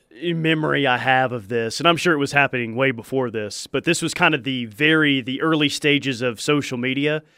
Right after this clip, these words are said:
Remember when Michael Jackson, uh, was in the hospital and there were people out there reporting that he was already dead when he was still alive?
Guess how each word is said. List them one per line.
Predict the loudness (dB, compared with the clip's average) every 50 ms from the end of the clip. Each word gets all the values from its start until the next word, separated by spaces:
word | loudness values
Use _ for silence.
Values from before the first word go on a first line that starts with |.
| _ _ _ _ _ _ -4
Remember | -2 2 4 6
when | 6 6 6
Michael | 6 6 6 4 4 -2
Jackson, | -4 0 2 4 4 4 2 0 -4 -4 -4 -4 -10 _ _ _ _ _ _ -2
uh, | 2 2 2 2 2
was | 0 0 0
in | 0
the | 0 0
hospital | 2 2 2 2 0 0 0 2 2 2 2 0 -4 _ _ _ _ _ _ _ _ 2
and | 4 4 4 4 4
there | 2 2
were | 2 2
people | 0 0 -2 -2 0 2 4
out | 4 4 4 4
there | 2 2
reporting | 2 0 -4 -2 0 2 4 4 4 2 0
that | -2 -2 -2
he | -2 -2
was | -2 -2 -4 -8 -8 -6
already | 0 2 2 4 4 2 2 0 -2
dead | 0 0 2 2 2 2 0 -4 -8 _ _ _ _ _
when | -6 -2 0 0 0
he | 0 -2 -4 -2
was | -2 -2 -4 -4
still | -4 -4 0 0 2 2 2 0 -2
alive? | -2 -2 -2 0 2 4 4 4 2 0 -4 -8 -20